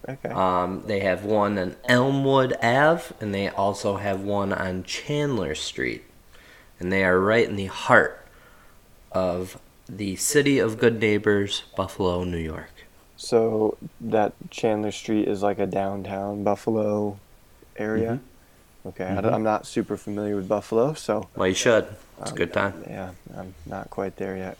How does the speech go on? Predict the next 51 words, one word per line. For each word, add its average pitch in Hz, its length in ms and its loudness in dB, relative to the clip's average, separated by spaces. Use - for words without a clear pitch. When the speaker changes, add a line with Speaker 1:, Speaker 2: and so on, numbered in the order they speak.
Speaker 1:
with 98 100 -12
the 95 60 -14
Bills. 101 240 0
Speaker 2:
No. 101 200 -6
Speaker 1:
So 117 140 0
Thin 156 280 0
Man 156 260 4
Brewing, 131 440 4
um, 113 460 4
excited 127 480 0
to 135 80 2
give 123 200 4
out 120 300 6
their 113 220 6
beers 110 320 2
a 127 40 -10
try. 120 200 6
They 117 100 6
have 165 140 2
some 110 320 0
really 139 320 8
interesting 101 480 -6
labels. 98 400 -2
I 107 100 -2
don't 113 80 -2
know 104 240 -4
if 104 140 -2
you 110 80 4
guys 104 220 4
noticed 104 320 -2
that 104 220 4
while 101 120 0
you 104 120 0
guys 101 240 0
were 101 120 0
in 101 180 -4
the 92 80 -8
store, 101 480 0
Speaker 2:
Yeah. - 80 -18
Speaker 1:
um, 95 320 -6
looking 107 280 0
at 92 120 -6
their 98 140 0
beers. 101 400 4
C 135 200 2
J, 127 200 6
which, 135 440 2
which 135 220 4
one 147 160 2
did 113 160 0
you 113 580 4